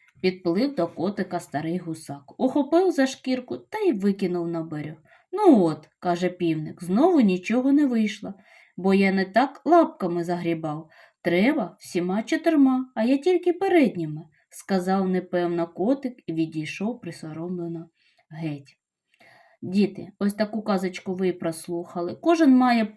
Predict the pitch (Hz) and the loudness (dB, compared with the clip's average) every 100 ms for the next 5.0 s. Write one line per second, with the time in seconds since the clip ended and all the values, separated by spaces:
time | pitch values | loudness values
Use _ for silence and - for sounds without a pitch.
0 | - 220 247 254 185 185 185 185 170 160 | -4 0 4 4 2 0 -2 -2 -2 -4
1 | - 262 349 359 - 240 240 214 196 180 | -4 0 0 0 -4 -2 2 4 4 4
2 | 156 143 139 - _ _ - - _ - | 0 -4 -10 -14 _ _ -20 -20 _ 0
3 | 269 269 262 381 381 196 190 196 208 294 | 2 6 6 6 2 -2 -2 0 2 2
4 | 269 269 262 - 156 - 196 202 190 | 0 -4 -6 -10 -8 -4 -4 -4 -12